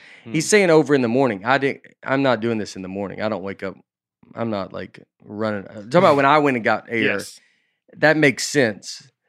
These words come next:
Speaker 1: but I'm, I'm going at, like, you know, the middle of the day.
Speaker 2: Mm-hmm.
Speaker 1: I'm not up there. It's not like a boom. I'm not, I'm not in morning traffic usually is what I'm saying.
Speaker 2: Right, right.
Speaker 1: But but I'm in my own, I'm in my own world of traffic.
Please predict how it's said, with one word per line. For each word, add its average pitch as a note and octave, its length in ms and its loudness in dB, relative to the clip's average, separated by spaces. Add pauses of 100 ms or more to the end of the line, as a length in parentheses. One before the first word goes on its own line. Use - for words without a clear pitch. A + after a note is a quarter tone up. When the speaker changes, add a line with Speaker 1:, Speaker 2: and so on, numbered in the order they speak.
(220)
Speaker 1:
but A#2+ 200 0
I'm, A#2+ 680 0 (720)
I'm C3+ 260 -6
going A#2+ 220 0
at, F#2 80 -10
like, F#2+ 260 -12 (560)
you A#2+ 140 -10
know, G2+ 140 -4
the G2 60 -6
middle G#2 200 -4
of F#2 60 -8
the F2+ 120 -12
day. G2 300 -8
Speaker 2:
Mm-hmm. E2+ 300 -16 (320)
Speaker 1:
I'm A2+ 120 -4
not G#2 160 -2
up F#2+ 140 -8
there. F#2+ 160 -10
It's F2+ 380 -16
not G2+ 160 -8
like F#2+ 180 -12
a - 140 -16 (160)
boom. A2 320 -20 (720)
I'm A2 100 -12
not, F#2+ 160 -8 (140)
I'm A#2 160 -4
not G#2 120 -4
in F#2+ 120 -10
morning G2 320 -8
traffic F#2 420 -14 (100)
usually E2 300 -20
is - 100 -20
what F2+ 120 -14
I'm - 80 -18
saying. - 200 -20
Speaker 2:
Right, - 220 -20 (100)
right. - 200 -20 (400)
Speaker 1:
But F#2+ 240 -12 (400)
but D3 220 4
I'm C#3 100 2
in C#3+ 100 0
my C3+ 100 0
own, C#3 380 -2
I'm A#2 100 -6
in C3 80 -4
my A#2+ 120 -2
own B2+ 180 -2
world A2 220 -2
of F2+ 60 -14
traffic. - 420 -12